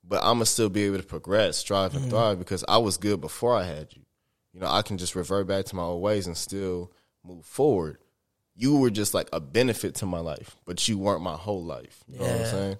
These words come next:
Speaker 2: true.
Speaker 1: Like, I can still, I can still move forward.
Speaker 2: That's for
Speaker 1: And
Speaker 2: every relationship.
Speaker 1: You feel me?
Speaker 2: Real.
Speaker 1: Like, you can't, you can't be so dependent on somebody to the point where if you feel, if they leave, you just, you can't move on. Like, you know, you have to be able to be good.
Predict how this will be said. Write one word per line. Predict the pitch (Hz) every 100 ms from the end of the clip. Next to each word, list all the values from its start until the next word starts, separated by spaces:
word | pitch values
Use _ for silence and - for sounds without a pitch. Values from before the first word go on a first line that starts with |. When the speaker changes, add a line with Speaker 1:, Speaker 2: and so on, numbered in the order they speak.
| -
Speaker 2:
true. | 147 160
Speaker 1:
Like, | 127
I | 107
can | 104
still, | 98 - 101 80
I | 98
can | 104
still | - 101
move | 95 95
forward. | - 120 95 78 _ _ _ _ -
Speaker 2:
That's | -
for | -
Speaker 1:
And | 175
Speaker 2:
every | 170 233 214
relationship. | 156 139 135 131 - 117 110
Speaker 1:
You | 92
feel | 107 113
me? | 113
Speaker 2:
Real. | 104 - 147
Speaker 1:
Like, | 123 - - -
you | 95
can't, | - 113 110 95 - _ _ _ _ _
you | 107
can't | 104 147 123 95 95
be | 113 107
so | - 120
dependent | 92 - 113 107
on | 101 101
somebody | - 95 98 98
to | 92 92
the | 90
point | 104 98
where | 92
if | -
you | 95
feel, | - 98 98 92 95 _ _
if | - -
they | 87
leave, | 85 110 107 101 92
you | 87 95
just, | 95 92 90 - - - _ _ _ _ _ _ -
you | 95
can't | - 95 90
move | 80
on. | 98 104 90
Like, | 82 - -
you | 82
know, |
you | 82 90 92
have | 82
to | 85
be | 92
able | 90
to | 82
be | 85
good. | 78 95 95 90